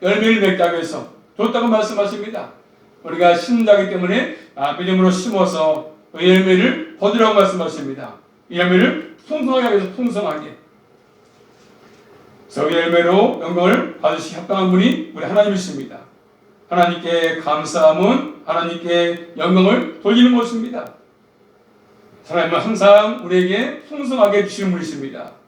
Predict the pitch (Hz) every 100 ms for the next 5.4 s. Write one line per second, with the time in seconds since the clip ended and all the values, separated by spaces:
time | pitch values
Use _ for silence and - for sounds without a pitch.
0 | _ _ _ _ _ _ _ _ _ _
1 | _ - - 185 180 175 175 - 160 175
2 | 165 170 170 170 160 165 165 160 170 165
3 | 175 175 185 202 254 196 190 208 254 -
4 | - _ 220 208 202 - 302 262 202 180
5 | 147 143 131